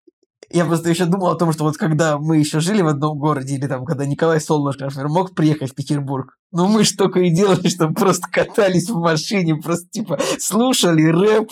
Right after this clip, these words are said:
пили кофе, как бы из точки А в точку Б. Щас мы тут все в кабель поедем, щас вот мы к Жеке поедем в гости,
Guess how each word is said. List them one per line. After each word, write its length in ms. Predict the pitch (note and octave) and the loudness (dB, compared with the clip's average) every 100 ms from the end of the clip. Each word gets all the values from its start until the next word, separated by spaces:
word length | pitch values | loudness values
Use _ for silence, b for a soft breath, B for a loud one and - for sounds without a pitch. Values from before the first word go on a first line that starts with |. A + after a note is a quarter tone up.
| - - | -10 0
пили 340 | A#3 A3 F3+ F3 | 2 4 2 2
кофе, 640 | G3 A3+ A3 F#3+ E3+ E3+ | 0 2 4 2 2 0
как 160 | E3 D#3 | 0 -4
бы 200 | D3+ E3 | -2 -2
из 120 | - | -2
точки 400 | G3+ F#3+ F#3+ F3 | 0 -2 -2 -2
А 140 | F#3 | 0
в 80 | F#3 | -2
точку 380 | - F3+ F3+ D#3 | -4 -4 -4 -4
Б. 340 | C#3+ D#3 F#3+ - B B | -2 0 0 -2 B B
Щас 360 | - F#3+ G3+ - | -2 0 0 0
мы 120 | E3 | -4
тут 160 | D3 C#3+ | -4 -4
все 140 | E3 | -4
в 100 | D#3 | -4
кабель 460 | - B3 A#3 G3 F3+ | 0 0 2 0 -2
поедем, 520 | F3+ F3 F3 D#3 D3 | 0 2 2 0 0
щас 240 | G3 G3+ | 0 0
вот 160 | E3 - | -2 -2
мы 180 | D3+ C3+ | -4 -2
к 60 | |
Жеке 480 | D#3 D#3 A#3 A#3+ G3+ | 2 2 2 2 0
поедем 480 | F#3 F#3 F3+ F3 F3 | 0 0 2 2 2
в 80 | D#3+ | 0
гости, 460 | E3 F3 E3+ D#3+ | 0 0 -2 -6